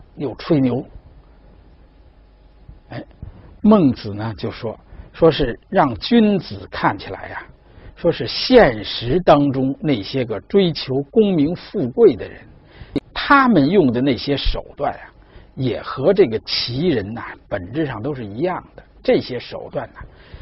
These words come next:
实际上也都让他们家里的妻和妾呀，感到害羞，甚至为之而哭泣。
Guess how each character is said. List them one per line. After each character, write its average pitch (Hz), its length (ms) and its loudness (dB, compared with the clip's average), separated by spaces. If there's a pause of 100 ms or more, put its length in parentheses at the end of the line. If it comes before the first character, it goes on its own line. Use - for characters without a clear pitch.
(180)
实 - 240 -6
际 202 120 -2
上 135 160 0
也 101 220 -6
都 226 200 10
让 160 220 6
他 - 120 -4
们 147 140 0
家 180 220 -2
里 123 160 -2
的 107 160 -10
妻 208 420 0
和 160 200 0
妾 160 520 4
呀， - 200 -12
感 101 200 -8
到 165 120 2
害 180 320 -2
羞， - 240 -4 (260)
甚 180 260 -6
至 220 160 -10 (680)
为 208 220 4
之 170 160 -4
而 214 160 2
哭 277 380 0
泣。 - 260 -8